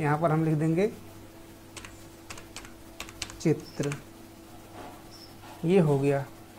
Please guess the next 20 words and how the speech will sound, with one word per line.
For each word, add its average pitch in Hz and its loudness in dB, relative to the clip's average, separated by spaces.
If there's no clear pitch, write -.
अब 208 12
इसके 208 6
बाद 202 12
हम 180 10
फिर 196 4
next 180 8
प्लस 180 8
पे 180 6
क्लिक 180 2
कर 180 10
देंगे। 180 6
plus 185 10
पे 175 6
करते 170 8
ही 202 6
दूसरा 156 6
question 170 4
हमारा 156 8
आ 147 6
जाएगा। 156 6